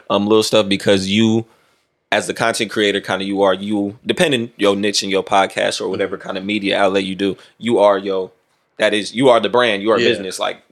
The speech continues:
Speaker 1: Son of the Waves is What's the Wave, you feel me?
Speaker 2: Mm-hmm.
Speaker 1: So, of course, wanna show people, you know, peek into my life, 'cause I just got to, I know I gotta keep it real, just keep
Speaker 2: Yeah.
Speaker 1: it, keep it so one hundred and just tell y'all,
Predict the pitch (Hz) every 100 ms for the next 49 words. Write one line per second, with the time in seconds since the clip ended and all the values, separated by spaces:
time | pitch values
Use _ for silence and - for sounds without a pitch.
0 | _ - - 131 113 101 113 98 98 -
1 | 107 104 101 - - _ _ 104 98 101
2 | 101 113 107 104 - 98 98 95 98 92
3 | - - _ _ - 185 165 131 123 127
4 | 120 98 117 104 117 101 98 - 107 98
5 | - 98 95 98 - 98 131 190 - 131
6 | - 139 165 156 180 160 147 143 113 120
7 | 139 113 170 135 - 107 - _ _ _
8 | - 135 123 120 135 127 120 123 113 -
9 | - 104 104 98 - - 120 127